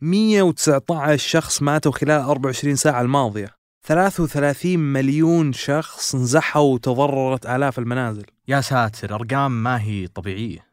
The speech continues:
Speaker 1: تخيل بي بي سي تقول إنه ما في قرية بالسند إلا فيها مهجرين بسبب الفيضانات.
Speaker 2: طيب، أتخيل إن الأمطار والفيضانات أصلا كثيرة في باكستان.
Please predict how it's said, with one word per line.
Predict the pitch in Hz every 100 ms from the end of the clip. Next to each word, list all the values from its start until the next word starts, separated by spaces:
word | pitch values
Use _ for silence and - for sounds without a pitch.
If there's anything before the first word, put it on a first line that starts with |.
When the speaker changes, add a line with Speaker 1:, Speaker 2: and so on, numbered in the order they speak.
| _ -
Speaker 1:
تخيل | 135 220 240 131
بي | 117
بي | 135 151
سي | 208 202
تقول | 135 131 151 156
إنه | 175
ما | 147 180
في | - 196
قرية | - 185 151
بالسند | 131 131 - 165 190 165
إلا | 147
فيها | 139 165 143
مهجرين | 135 131 127 135 135 135 113
بسبب | 127 110 110
الفيضانات. | 104 113 104 104 101 98 - _
Speaker 2:
طيب، | - 151
أتخيل | 156 151 151 240 269 208
إن | 160 156
الأمطار | 127 107 _ _ 131 127 - 147 127
والفيضانات | 113 117 117 123 131 113
أصلا | 131 - 117 101
كثيرة | - 131 113
في | -
باكستان. | - - - 120